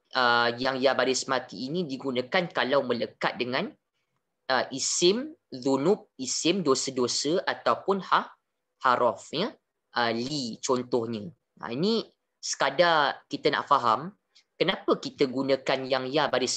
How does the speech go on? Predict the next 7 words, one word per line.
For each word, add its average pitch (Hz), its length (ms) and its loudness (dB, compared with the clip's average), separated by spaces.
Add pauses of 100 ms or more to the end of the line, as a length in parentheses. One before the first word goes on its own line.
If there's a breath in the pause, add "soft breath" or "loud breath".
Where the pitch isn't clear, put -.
mati. 147 400 -6 (560)
Kita 156 160 2
tak 165 160 -2
gunakan 147 400 0
yang 135 240 2
ni 123 240 -4
ni. 110 100 -10